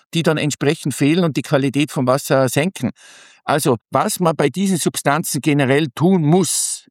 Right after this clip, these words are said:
prinzipiell ist ganz einfach. Man muss vermeiden, dass diese Substanzen nicht unter keinen Umständen in die Umwelt gelangen, weil sobald die in der Umwelt sind,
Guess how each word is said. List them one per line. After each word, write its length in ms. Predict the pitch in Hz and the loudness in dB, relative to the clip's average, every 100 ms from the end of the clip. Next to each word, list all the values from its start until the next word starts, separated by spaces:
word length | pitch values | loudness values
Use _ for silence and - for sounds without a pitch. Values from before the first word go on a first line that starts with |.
| - | -2
prinzipiell 600 | 180 233 - 202 180 160 | 0 0 0 0 0 0
ist 140 | 135 | 0
ganz 220 | 139 143 | 0 0
einfach. 440 | - 139 135 87 - _ _ _ | 0 -2 -2 -6 -8 _ _ _
Man 140 | - 135 | 0 2
muss 220 | 220 - | 2 0
vermeiden, 720 | - 131 123 135 196 202 214 - _ _ - | -2 0 0 0 0 0 -2 -4 _ _ -2
dass 260 | 139 - | -2 -2
diese 280 | - 196 196 | -2 0 0
Substanzen 760 | - 139 - 131 175 - 165 - | -2 -2 0 0 0 -4 -6 -2
nicht 480 | 135 190 277 - - | 2 4 2 -4 -6
unter 180 | 135 139 | -4 -4
keinen 380 | - 139 170 165 | -2 0 0 0
Umständen 500 | 160 151 156 143 147 | -2 0 0 0 0
in 180 | - | 0
die 120 | 147 - | 0 2
Umwelt 380 | 208 202 110 | 2 2 0
gelangen, 480 | - 98 87 92 80 | -2 -2 -2 -4 -2
weil 100 | 110 | -2
sobald 460 | 131 143 127 147 190 | 0 0 0 0 -2
die 120 | 175 175 | -2 0
in 100 | 170 | 0
der 140 | - | 0
Umwelt 340 | 185 165 127 | 0 0 0
sind, 280 | - 202 294 | 2 0 0